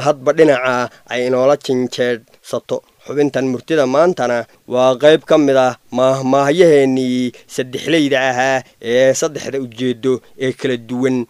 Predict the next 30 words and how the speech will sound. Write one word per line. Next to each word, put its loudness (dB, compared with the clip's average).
amaba 4
saddexda -6
haab -2
ee -4
isku -8
sida -2
u 0
dhaca, -2
laakiin -2
laga 2
yaabo 2
in -2
farqiyo -2
u -2
dhexeeyaan -2
mid 0
ka -2
mid -2
a. -4
Waxaan -8
ku -8
soo -2
qaadanaynaa 0
oo 2
aan 0
dhahaynaa 0
idamka -2
Ilaahay 0
saddexleydan -4
maantana 0